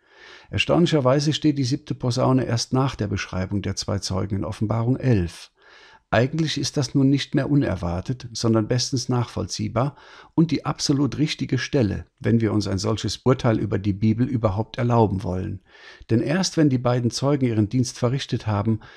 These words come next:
getötet und schließlich entrückt wurden, wird das Geheimnis Gottes offenbart werden, denn erst dann wird die Gemeinde Jesu Christi im Himmel vollständig sein und offenbart werden.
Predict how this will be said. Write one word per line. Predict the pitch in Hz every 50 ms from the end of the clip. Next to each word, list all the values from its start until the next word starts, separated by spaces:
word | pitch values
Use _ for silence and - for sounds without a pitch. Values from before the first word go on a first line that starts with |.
| - - -
getötet | - 113 - - 131 151 156 160 175 160 156
und | 151 165 160
schließlich | - - 160 170 160 - 156 139 135
entrückt | - 139 - - 147 127 - - -
wurden, | 110 104 104 101 113 117 123 - _ _ _ - -
wird | 131 123 139
das | 147 - -
Geheimnis | - 120 107 113 120 127 127 110 - -
Gottes | 113 120 - 135 123 -
offenbart | - 104 - 110 101 - 107 107 101 95 - 107
werden, | 98 98 95 98 117 123 - - - - - - - -
denn | - 120 135
erst | 143 131 - - -
dann | 175 165 147 113
wird | 107 110 107 -
die | 110 -
Gemeinde | 104 101 98 101 110 110 110
Jesu | 107 101 113 110 - - 107
Christi | - - 127 139 - - - 147 143
im | - - 101 98
Himmel | 92 104 131 135 139 143 143 131 117 -
vollständig | - - - 139 151 - - 143 147 139 127 123
sein | - 123 120 120 120
und | 113 -
offenbart | - 92 - 123 107 - 98 95 95 - -
werden. | 95 85 85 87 87 90 95